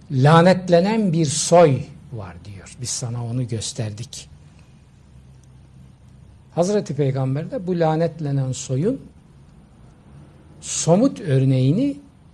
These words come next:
söylüyor. Soyut örnekler, yani zaman, ilerleyen zaman içinde örnekleri,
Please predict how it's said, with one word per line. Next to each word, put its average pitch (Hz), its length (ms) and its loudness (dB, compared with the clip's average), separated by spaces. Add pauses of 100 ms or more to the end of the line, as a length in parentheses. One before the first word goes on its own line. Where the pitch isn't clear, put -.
(1040)
söylüyor. 139 500 2 (1500)
Soyut 269 500 4
örnekler, 131 600 2
yani 156 360 4
zaman, 143 460 2
ilerleyen 151 600 4
zaman 143 340 4
içinde 123 420 0
örnekleri, 127 680 0